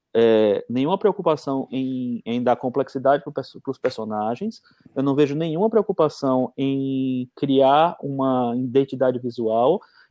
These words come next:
e eu também não vejo nenhuma pre-, é, preocupação em,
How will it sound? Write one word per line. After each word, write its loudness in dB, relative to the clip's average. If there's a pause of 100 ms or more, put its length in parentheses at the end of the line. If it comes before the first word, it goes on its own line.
e 2
eu 4
também -2
não 2
vejo 4
nenhuma -2
pre-, 0 (180)
é, 0
preocupação -2 (120)
em, 0